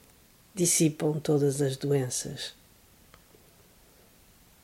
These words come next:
e envolvem os seres de uma resistência tanto física como mental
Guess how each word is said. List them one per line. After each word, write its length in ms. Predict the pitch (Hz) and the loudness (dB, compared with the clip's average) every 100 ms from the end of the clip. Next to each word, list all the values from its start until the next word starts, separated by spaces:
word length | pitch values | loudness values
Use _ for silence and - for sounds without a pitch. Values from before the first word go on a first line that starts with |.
| _ - _ | _ -20 _
e 160 | 165 156 | 0 4
envolvem 640 | 147 151 147 147 156 147 | 4 4 4 4 2 0
os 140 | 139 - | 0 0
seres 580 | 147 143 135 - - - - - - - - - - - - - - - _ _ - - _ _ _ - _ - - - - - - | 2 0 -2 -6 -10 -14 -20 -20 -20 -20 -20 -20 -20 -20 -20 -20 -20 -20 _ _ -20 -20 _ _ _ -20 _ -20 -20 -20 -20 -20 -8
de 220 | 165 160 143 | -4 0 0
uma 380 | 151 143 143 139 165 - _ - | 0 0 0 -2 -8 -16 _ -20
resistência 1120 | 135 131 - - - 147 151 - - 151 151 143 - - - - - - | -10 -8 -4 -4 2 4 4 2 0 2 2 -2 -12 -20 -20 -20 -20 -2
tanto 260 | 160 151 | 0 0
física 800 | - - 165 160 156 175 - 147 143 | -2 2 4 4 4 2 4 0 2
como 320 | - 156 151 | -4 -2 -2
mental 640 | 147 143 131 127 117 143 | 0 0 0 0 0 -2